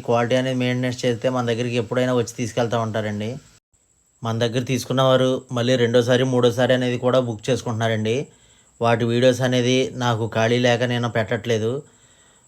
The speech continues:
మళ్ళీ ఇప్పుడు, ఇప్పుడు ఆర్డర్ వచ్చినాయి ఏంటంటే కోలార్ల బాక్స్ ఒకటి ఆర్డర్ వచ్చిందండి. అంతకుముందు గొర్రె పిల్లలకి బండి మీద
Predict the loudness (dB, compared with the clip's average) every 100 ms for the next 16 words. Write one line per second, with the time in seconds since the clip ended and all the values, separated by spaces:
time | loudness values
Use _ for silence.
0 | _ -4 0 2 0 2 2 2 0 -6
1 | _ _ _ -16 -2 2 2 4 2 0
2 | -2 0 0 2 0 2 2 2 2 2
3 | 2 0 0 -2 0 2 2 0 -2 -2
4 | -4 -2 -2 -4 -10 _ _ _ _ _
5 | _ -6 -2 -2 -2 -2 2 2 4 4
6 | 4 2 2 2 2 -2 -6 -2 0 0
7 | 2